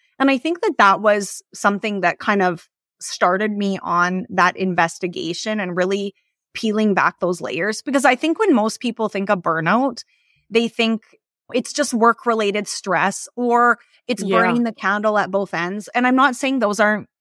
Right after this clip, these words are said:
Speaker 1: contributing factors, but when we
Speaker 2: Mm-hmm.
Speaker 1: get to the bottom of it, that is not what's causing the burnout. It is
Speaker 2: Right.
Speaker 1: the behaviors that have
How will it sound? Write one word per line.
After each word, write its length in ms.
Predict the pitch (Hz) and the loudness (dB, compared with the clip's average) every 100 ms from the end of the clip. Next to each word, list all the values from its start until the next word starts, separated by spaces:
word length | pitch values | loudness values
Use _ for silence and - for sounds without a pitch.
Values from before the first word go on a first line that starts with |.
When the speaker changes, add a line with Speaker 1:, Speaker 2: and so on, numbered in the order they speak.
| - | -8
Speaker 1:
contributing 640 | 233 208 214 196 196 185 | -6 -4 -4 -4 -4 -4
factors, 600 | 170 147 147 - 226 254 247 | -2 -2 -2 -4 -2 -2 0
but 200 | 220 185 | -2 0
when 140 | 220 | 0
we 80 | 202 | 0
Speaker 2:
Mm-hmm. 60 | 180 | 0
Speaker 1:
get 200 | 185 170 | 0 0
to 100 | 247 | -4
the 120 | 220 | -6
bottom 480 | 175 175 151 185 220 | 0 2 4 2 0
of 140 | 240 | 2
it, 240 | 285 214 175 | 0 0 2
that 280 | 180 190 196 | 4 4 2
is 180 | 185 | -4
not 400 | 185 170 170 160 - - _ _ _ | -4 -2 0 -2 -6 -18 _ _ _
what's 380 | - 180 175 - | 0 2 2 -4
causing 600 | - - 170 175 185 180 170 | -4 2 2 2 -2 -4 -4
the 100 | 175 | -4
burnout. 600 | 170 147 170 220 269 - | -4 -4 0 2 2 0
It 100 | 190 | 0
is 260 | 196 185 - | 0 -2 -6
Speaker 2:
Right. 360 | 170 170 165 160 | -8 -4 -2 -2
Speaker 1:
the 80 | 190 | -2
behaviors 1040 | 196 185 175 202 240 - - - - - - _ _ _ | -4 -6 -4 -2 -2 -4 -8 -8 -8 -12 -14 _ _ _
that 240 | 190 196 - _ _ - | 0 2 0 _ _ -4
have 220 | 226 | -2